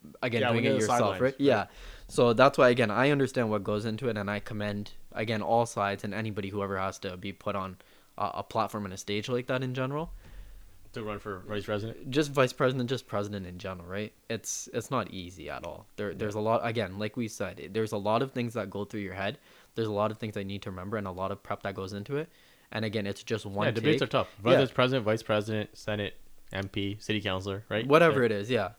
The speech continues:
Speaker 2: Yeah, no, there.
Speaker 1: It's, it's tough.
Speaker 2: Well, anyways, I wanna say thank you once again to our listeners. Thank you for joining us on another episode of Poly. Just
Speaker 1: Sense.
Speaker 2: There, yeah. Nice timing there.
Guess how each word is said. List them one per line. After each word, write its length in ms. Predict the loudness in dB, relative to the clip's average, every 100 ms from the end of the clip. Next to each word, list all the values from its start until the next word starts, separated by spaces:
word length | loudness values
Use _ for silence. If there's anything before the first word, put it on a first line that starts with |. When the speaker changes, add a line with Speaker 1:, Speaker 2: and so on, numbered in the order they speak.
| -10
Speaker 2:
Yeah, 220 | -8 -8 -12 -10
no, 60 |
there. 100 | -6
Speaker 1:
It's, 160 | -8 -8
it's 260 | -8 -8
tough. 380 | -6 -8 -8 -14 _
Speaker 2:
Well, 140 | -2
anyways, 360 | 0 0 -2 -6 -20 _ _
I 140 | 4 6
wanna 240 | 6 4
say 320 | 0 -2 -4 -10 _
thank 180 | -4 -4
you 120 | -2
once 180 | -2 -2
again 160 | -2 -2
to 100 | -2
our 80 | 0
listeners. 460 | 0 0 -4 -6 _
Thank 240 | -6 -6
you 40 | -6
for 140 | -6
joining 380 | -4 -2 -2 -2
us 160 | -2 -4
on 100 | -4
another 280 | -2 0 -2
episode 600 | -4 -8 -6 -2 -2 -2
of 380 | -4 -2 -4 -8 _ _ _ _ _ _ -8
Poly. 640 | 0 2 2 -2 -4 -6 -12 _ _ _ _ _ _ -12
Just 120 | -8
Speaker 1:
Sense. 420 | -6 -8 -10 -14 -4
Speaker 2:
There, 160 | 0
yeah. 240 | 0 0 -2 -6
Nice 160 | -8
timing 300 | -6 -6 -6
there. 460 | -8 -10 -14 -6